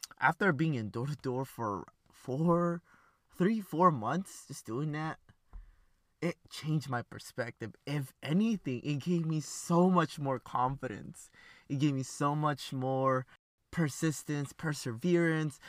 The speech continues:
I was just, the way I approached these home-, homeowners was just so relentless. I learned to be relentless. And I, I really just, I was just so hungry, honestly. You know, after college,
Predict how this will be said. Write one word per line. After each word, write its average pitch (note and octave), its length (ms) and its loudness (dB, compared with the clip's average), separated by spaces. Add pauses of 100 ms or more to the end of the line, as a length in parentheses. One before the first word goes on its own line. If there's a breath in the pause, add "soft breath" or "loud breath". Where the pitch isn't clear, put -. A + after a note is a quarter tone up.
(140 loud breath)
I G#3 140 0
was G3 180 -2
just, C#3+ 280 -2 (640 soft breath)
the F3+ 120 4
way G#3+ 160 8
I F#3 140 12
approached F#3+ 460 2
these B2 220 -2
home-, - 540 -6
homeowners E3+ 760 2 (800 soft breath)
was C3 260 -2
just D3 260 -2
so E3 600 4
relentless. C#3 640 -2
I B2 100 -2
learned E3 320 6
to G#3 60 2
be D3 120 0
relentless. A2 760 -8 (640 soft breath)
And B2+ 340 -4
I, C3 80 4
I - 20 4
really G3 300 4
just, F#3+ 300 0
I - 60 0
was G#3+ 140 0
just C4 200 -6
so F#3+ 180 6
hungry, D3+ 420 0
honestly. A#2 460 -2 (460 loud breath)
You A2+ 80 -8
know, B2 60 0
after F3 260 -2
college, C#3 640 2